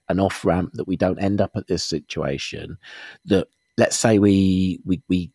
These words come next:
either go to designation or even that the government doesn't designate, but the A triple C steps in,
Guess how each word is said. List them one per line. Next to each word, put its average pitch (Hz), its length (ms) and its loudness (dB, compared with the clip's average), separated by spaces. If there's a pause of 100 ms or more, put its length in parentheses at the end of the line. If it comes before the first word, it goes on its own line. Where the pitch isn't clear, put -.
(120)
either 101 200 2
go 101 160 4
to - 100 -8
designation 92 760 2 (200)
or 87 540 2 (560)
even 107 280 4
that - 140 2
the 110 60 2
government 95 360 4
doesn't 120 320 4
designate, 90 720 0 (160)
but 85 300 2 (120)
the 98 80 4
A 90 100 2
triple 87 320 -4
C 110 220 4
steps - 480 -4
in, 69 320 -10